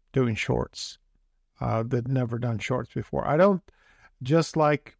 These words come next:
with other content, I don't think it affects the larger creators. Uh, I don't think they'd be hurt, their channels would be hurt by doing a short here or there. Um, it, I think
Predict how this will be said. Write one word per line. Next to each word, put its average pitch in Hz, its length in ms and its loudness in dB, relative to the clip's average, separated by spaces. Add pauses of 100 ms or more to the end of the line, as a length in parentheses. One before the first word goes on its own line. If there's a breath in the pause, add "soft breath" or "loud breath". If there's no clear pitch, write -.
with 139 240 2 (200)
other 127 520 2 (760)
content, 123 640 0
I 131 200 -2
don't 127 360 2
think 120 320 -2
it 117 260 -2 (200)
affects - 840 -4 (480)
the 143 100 2
larger 120 320 2
creators. 113 680 0
Uh, 117 300 -2
I 117 80 0
don't 117 220 0
think 120 220 -4
they'd 113 300 -2
be 123 180 0
hurt, - 520 -2 (300 loud breath)
their - 120 -2
channels 120 360 0
would 113 120 -6
be 110 100 0
hurt 123 360 -4 (580)
by 127 180 2
doing 120 280 2
a 110 60 0
short 110 360 2
here 113 300 2
or 107 60 0
there. 107 360 -2 (680)
Um, 110 760 -4 (280)
it, 165 260 2
I 151 240 0
think 160 420 0